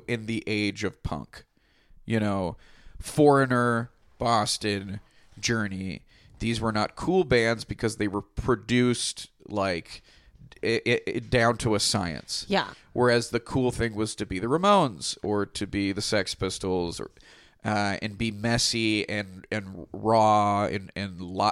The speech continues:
Speaker 1: li-, feel alive, right?
Speaker 2: Mm-hmm.
Speaker 1: But when y-, I think, and also I think as they,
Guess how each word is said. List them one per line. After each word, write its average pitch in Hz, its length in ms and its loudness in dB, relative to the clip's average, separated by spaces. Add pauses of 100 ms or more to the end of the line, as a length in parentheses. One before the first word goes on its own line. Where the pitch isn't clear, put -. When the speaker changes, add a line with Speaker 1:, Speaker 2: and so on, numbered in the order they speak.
Speaker 1:
li-, 101 200 -4
feel 113 760 2
alive, 104 600 -2
right? 104 300 -2 (200)
Speaker 2:
Mm-hmm. 170 300 -6 (580)
Speaker 1:
But 151 460 6 (160)
when 147 340 0
y-, 160 180 -6
I 135 120 4
think, 180 560 -6 (240)
and 127 120 2
also 160 240 4
I 139 80 8
think 120 240 -4
as 127 340 4
they, 113 320 2